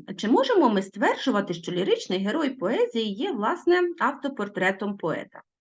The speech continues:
І як ви думаєте, ліричний герой дитина чи доросла людина? Ну, звичайно, е, ми можемо сказати, що в цій поезії, по-перше, автор пише від себе: «Я,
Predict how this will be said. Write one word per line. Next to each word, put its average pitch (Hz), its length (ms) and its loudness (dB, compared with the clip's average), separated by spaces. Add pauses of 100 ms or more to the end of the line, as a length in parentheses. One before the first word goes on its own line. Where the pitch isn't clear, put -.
(580)
І 180 180 0
як 226 260 -2
ви 440 80 2
думаєте, 175 600 2
ліричний 190 480 -2
герой 175 280 -4
дитина 339 440 -2 (380)
чи - 140 -2 (180)
доросла 190 640 -2
людина? 170 520 -8 (920)
Ну, 220 300 2
звичайно, 175 840 2 (220)
е, 170 280 -4
ми 170 220 0
можемо 185 440 0
сказати, 220 600 -2
що 226 260 -2
в 196 60 -6
цій 220 220 -8
поезії, 302 480 0
по-перше, 320 600 -2 (420)
автор 381 420 2
пише 359 320 2
від 320 220 -2
себе: 156 420 0
«Я, 175 440 0